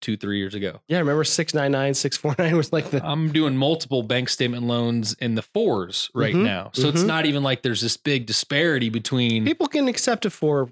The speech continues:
Speaker 2: rate.
Speaker 1: Yeah.
Speaker 2: You know, it's like, something in the fours is, just seems nice,
Speaker 1: Or
Speaker 2: you know?
Speaker 1: even something in the fives if you can only put ten percent
Speaker 2: Yeah.
Speaker 1: down and use bank statements to get it done.
Speaker 2: But you have an
Speaker 1: That was
Speaker 2: interest
Speaker 1: eight percent
Speaker 2: only,
Speaker 1: before.
Speaker 2: you know, payment
Speaker 1: Yeah,
Speaker 2: and
Speaker 1: all these
Speaker 2: yeah.
Speaker 1: different options. So
Speaker 2: So true.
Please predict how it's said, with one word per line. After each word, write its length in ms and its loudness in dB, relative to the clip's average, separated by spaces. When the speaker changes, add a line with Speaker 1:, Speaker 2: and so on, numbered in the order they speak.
Speaker 2:
rate. 240 0
Speaker 1:
Yeah. 160 2
Speaker 2:
You 80 4
know, 140 4
it's 160 -2
like, 240 0
something 240 -4
in 80 2
the 40 2
fours 440 0
is, 240 -4
just 200 -2
seems 360 0
nice, 400 -6
Speaker 1:
Or 120 2
Speaker 2:
you 100 4
know? 40 4
Speaker 1:
even 140 2
something 320 0
in 20 0
the 60 2
fives 440 -2
if 140 -4
you 60 -2
can 120 -2
only 140 0
put 220 -4
ten 200 -2
percent 360 2
Speaker 2:
Yeah. 80 0
Speaker 1:
down 200 0
and 120 0
use 160 0
bank 260 -2
statements 440 -2
to 80 -6
get 140 -6
it 120 -14
done. 240 -2
Speaker 2:
But 120 -2
you 60 4
have 80 2
an 80 4
Speaker 1:
That 80 4
was 160 2
Speaker 2:
interest 100 2
Speaker 1:
eight 120 2
percent 180 4
Speaker 2:
only, 360 4
Speaker 1:
before. 60 -2
Speaker 2:
you 60 2
know, 100 0
payment 360 2
Speaker 1:
Yeah, 60 2
Speaker 2:
and 240 0
Speaker 1:
all 240 4
these 140 0
Speaker 2:
yeah. 40 0
Speaker 1:
different 240 -2
options. 480 -4
So 480 -2
Speaker 2:
So 220 0
true. 320 -2